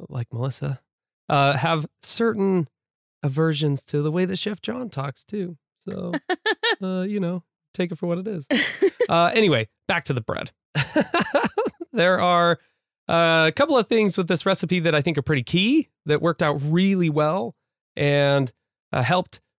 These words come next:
Speaker 1: produce what was a really kinda soft and fluffy, but,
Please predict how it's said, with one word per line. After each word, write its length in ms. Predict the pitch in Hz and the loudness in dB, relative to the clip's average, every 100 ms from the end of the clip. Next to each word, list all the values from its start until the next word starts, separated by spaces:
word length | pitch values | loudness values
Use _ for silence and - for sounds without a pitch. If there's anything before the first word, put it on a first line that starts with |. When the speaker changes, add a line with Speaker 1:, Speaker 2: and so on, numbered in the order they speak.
| - | -6
Speaker 1:
produce 640 | 160 131 165 180 - - _ _ _ _ _ _ _ | -4 0 0 0 -4 -8 _ _ _ _ _ _ _
what 180 | 156 160 | -2 0
was 460 | 160 170 160 143 - - | 2 2 2 0 -6 -6
a 80 | 135 | -4
really 640 | 131 160 196 180 156 135 | 0 0 2 2 0 -2
kinda 260 | - 139 - | -2 -2 -2
soft 480 | - - 175 180 - | -8 -6 -4 -2 -2
and 160 | 127 | -4
fluffy, 800 | - - 151 170 - 269 285 262 _ _ _ _ _ _ - | -4 -8 -2 -2 0 -2 -2 -4 _ _ _ _ _ _ -2
but, 300 | 160 151 | 0 2